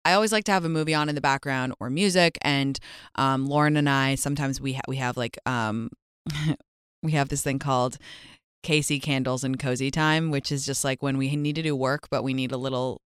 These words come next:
background something. So we put on a movie or we put on Casey Musgraves and we just, like, watch,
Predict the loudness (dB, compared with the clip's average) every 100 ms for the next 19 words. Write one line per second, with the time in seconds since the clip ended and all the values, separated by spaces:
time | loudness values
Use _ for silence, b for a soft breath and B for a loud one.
0 | 0 2 2 0 2 2 0 -2 0 0
1 | 0 0 0 0 2 2 0 0 0 0
2 | 2 2 2 2 0 -2 -2 -4 -6 -2
3 | -2 -2 -2 -2 -2 -4 -4 -6 -6 -6
4 | -4 -4 -4 -10